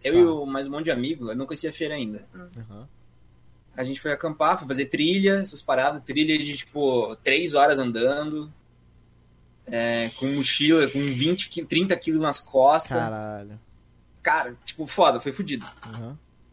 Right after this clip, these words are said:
Speaker 1: E era no, o, o acampamento, você tinha que continuar o trilho do trem e descer, assim, e era num, num, sei lá, tinha umas cachoeirinhas ali e tal, e mais pro lado tinha uma clareira que você conseguia acampar.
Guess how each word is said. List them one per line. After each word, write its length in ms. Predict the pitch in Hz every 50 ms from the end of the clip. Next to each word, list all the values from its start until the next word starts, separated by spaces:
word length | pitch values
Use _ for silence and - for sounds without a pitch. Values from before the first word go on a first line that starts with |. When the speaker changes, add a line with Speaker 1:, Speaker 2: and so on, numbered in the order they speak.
| _
Speaker 1:
E 580 | - 139 143 143 143 143 143 143 143 139 139 139
era 240 | 139 135 139 147 151
no, 800 | 156 156 156 160 156 156 156 156 151 151 151 151 151 147 139 131 - _ _ - - - - _ - - - - -
o, 260 | 117 113 117 117 - - - - - - - - _ _ _ -
o 60 | 120
acampamento, 480 | 127 123 147 131 151 135 135 131 123
você 120 | - - 123
tinha 200 | - - 143 131
que 480 | - - 131 127 123 120 113 107 107 - -
continuar 360 | - 120 123 - - 143 131 127
o 40 |
trilho 240 | 127 127 131 131 131
do 80 | 131 135
trem 440 | - - 131 120 127 143 185 240 262 - _ _ _ _ - - - - _ _ _ _ _ - - - -
e 120 | - 120 139
descer, 560 | 135 160 165 - - 180 160 160 175 170 151
assim, 380 | 123 - - 143 147 160 180 190
e 120 | 185 180 165
era 120 | 156 160
num, 560 | 165 170 165 165 165 160 156 147 143 135 131
num, 720 | 127 113 - 131 - 123 131 139 135 131 127 127 120 120 - - - - - - _ _ - - - - _ -
sei 140 | - - 160
lá, 200 | 143 113 107 101 - - -
tinha 120 | - -
umas 120 | 131 123 -
cachoeirinhas 560 | - 135 - - 123 117 120 131 139 127 117
ali 100 | 120 123
e 80 | 123 -
tal, 300 | - 123 123 131 139 143
e 40 | 143 131
mais 160 | 135 131 127
pro 120 | - 139
lado 200 | 131 127 131 131 127
tinha 180 | - - 143
uma 160 | 139 139 131
clareira 380 | 131 - 151 131 123 123 123 135
que 60 | 131 -
você 280 | - 143 131 135 - - -
conseguia 420 | - 131 120 120 131 127 123 123 120
acampar. 420 | 117 - 139 135 - - - -